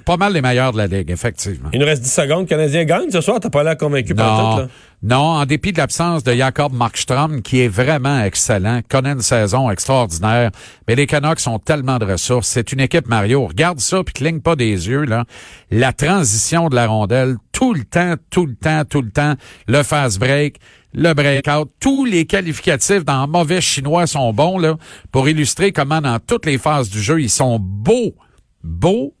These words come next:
Speaker 1: et bons. C'est très
Speaker 2: C'est
Speaker 1: excitant de regarder cette jeune équipe
Speaker 2: Tu sais que je les ai
Speaker 1: avec
Speaker 2: vus
Speaker 1: un
Speaker 2: jouer,
Speaker 1: des
Speaker 2: euh,
Speaker 1: nôtres, notamment
Speaker 2: ouais.
Speaker 1: Antoine Roussel.
Speaker 2: Tu sais que je les ai vus jouer une fois cette saison.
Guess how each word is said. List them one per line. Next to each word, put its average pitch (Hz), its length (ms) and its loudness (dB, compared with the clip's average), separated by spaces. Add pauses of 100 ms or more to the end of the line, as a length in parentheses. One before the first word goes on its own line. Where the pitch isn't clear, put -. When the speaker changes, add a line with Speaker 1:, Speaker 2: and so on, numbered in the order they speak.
(140)
Speaker 1:
et 139 140 4
bons. 113 320 -2 (260)
C'est - 280 -2
très 180 240 2
Speaker 2:
C'est 143 100 0
Speaker 1:
excitant 156 360 -2
de 135 40 -2
regarder 123 480 0
cette 110 340 -2
jeune 143 520 -2 (100)
équipe 151 460 0 (100)
Speaker 2:
Tu - 60 -14
sais 170 100 2
que 156 40 -2
je 143 40 0
les 131 40 4
ai - 20 4
Speaker 1:
avec 175 180 2
Speaker 2:
vus - 60 0
Speaker 1:
un 160 100 2
Speaker 2:
jouer, 151 140 2
Speaker 1:
des 135 60 0
Speaker 2:
euh, - 20 -2
Speaker 1:
nôtres, 156 240 0
notamment 120 460 0
Speaker 2:
ouais. 123 40 0
Speaker 1:
Antoine 110 300 0
Roussel. 87 400 -4
Speaker 2:
Tu - 60 -16
sais 139 100 -2
que 127 40 -4
je 123 60 -2
les 107 80 -2
ai - 20 0
vus 107 100 0
jouer 113 120 2
une 120 80 0
fois 131 220 0
cette 110 180 -2
saison. 104 420 0